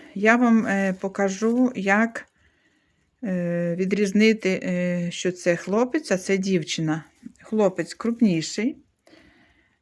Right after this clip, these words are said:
І в нього на шиї, там видно такий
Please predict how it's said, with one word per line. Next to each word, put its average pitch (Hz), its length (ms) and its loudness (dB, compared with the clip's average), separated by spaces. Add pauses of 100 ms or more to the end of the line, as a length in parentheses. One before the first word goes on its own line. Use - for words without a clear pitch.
(400)
І 220 280 0
в 202 80 -2
нього 233 600 2 (1400)
на 208 160 -2
шиї, 233 720 -2 (400)
там 202 240 -6
видно 247 320 2
такий 190 520 -4